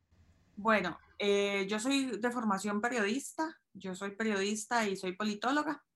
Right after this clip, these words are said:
Em, bueno, a ver, como que mi trayectoria empieza en ciencias políticas, a donde entré porque me faltaron puntos para entrar a derecho, o sea, me faltaron siete puntos,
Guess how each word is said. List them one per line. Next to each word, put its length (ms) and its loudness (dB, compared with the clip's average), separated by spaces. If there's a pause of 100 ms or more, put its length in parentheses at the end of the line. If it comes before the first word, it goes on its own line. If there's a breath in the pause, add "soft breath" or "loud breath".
(680 soft breath)
Em, 800 0 (1600)
bueno, 220 8
a 80 10
ver, 160 6
como 240 -2
que 240 -8 (480)
mi 180 2
trayectoria 600 2
empieza 340 2
en 80 4
ciencias 400 0
políticas, 600 0
a 100 4
donde 160 0
entré 260 2
porque 240 -2
me 80 2
faltaron 380 2
puntos 300 -2
para 120 0
entrar 220 2
a 180 8
derecho, 360 0
o 160 -20
sea, 120 0
me 100 0
faltaron 300 -4
siete 380 0
puntos, 500 4